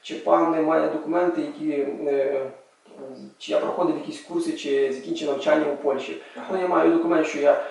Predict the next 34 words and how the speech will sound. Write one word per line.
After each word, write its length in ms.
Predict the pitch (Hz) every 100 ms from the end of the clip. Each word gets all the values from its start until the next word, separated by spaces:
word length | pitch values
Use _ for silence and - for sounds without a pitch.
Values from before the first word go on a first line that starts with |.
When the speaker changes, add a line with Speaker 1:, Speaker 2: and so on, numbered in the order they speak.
| - 139
Speaker 1:
е, 180 | 135
закінчив, 420 | 139 151 147 - 139 - 110
м, 420 | 151 160 160 160 -
курси 240 | 160 160 147
язика 340 | 139 151 -
польського 460 | - 139 143 139 139
для 120 | 135
обцукройовців 800 | 139 - - 165 202 202 143 131
у 80 | 127
Варшаві, 420 | 131 - 127 127
я 60 | 127
його 140 | 123
закінчив. 400 | 120 - - - - - - -
І 540 | 156 156 156 151 147 143 - - -
вона, 500 | 151 147 147 143 143
ну, 100 | 147
там, 180 | 143 131
і 100 | 131
поставила 320 | 135 - 127
цю 60 | 156
галочку, 320 | 202 208 -
вона 120 | 143 143
каже, 320 | 143 131 127 - - - -
«Ти 60 |
можеш 200 | 156 160
показати?» 300 | - 143 139
Вона 280 | 139 143 - - - 147
подивилася 600 | 135 147 175 160 - 139
його, 340 | 139 160 113
всі 200 | 120 -
печаті, 520 | - - - - -
там 380 | 151 143 139 139 -
все 320 | - 143 135
це 200 | 135